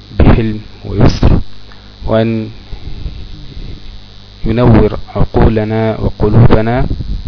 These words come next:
وأن يثبتنا على الحق، ويرنا الحق حقا وارزقنا اتباعه، ويرنا الباطل باطلا وارزقنا اجتنابه، إنه ولي ذلك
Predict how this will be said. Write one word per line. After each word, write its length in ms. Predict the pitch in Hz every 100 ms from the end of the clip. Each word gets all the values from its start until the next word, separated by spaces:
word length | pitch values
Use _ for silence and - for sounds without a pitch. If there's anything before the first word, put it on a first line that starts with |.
| - - -
وأن 320 | 107 113 113
يثبتنا 880 | 110 - 117 110 131 - 110 110 110 - - - - - - - - 135
على 480 | 117 113 110 104 104 113 - 113
الحق، 520 | 107 - 123 - - - - - - - - - - -
ويرنا 1120 | - 107 107 104 - - 123 120 107 107 104 101 - - - - -
الحق 460 | 104 - 123 - 110
حقا 580 | 101 123 - 117 110 110 -
وارزقنا 480 | 104 104 113 113
اتباعه، 680 | 107 - - 117 120 117 135 - - - - - - - - - -
ويرنا 380 | 117 127 127 123
الباطل 600 | 120 127 131 - 117 110
باطلا 640 | 123 123 120 117 117 113
وارزقنا 960 | 110 107 107 117 - - 110 110 110 104 117
اجتنابه، 840 | 110 113 - 107 113 120 123 123
إنه 340 | - - 110 110
ولي 260 | 110 107 107
ذلك 520 | 110 107 107 - 110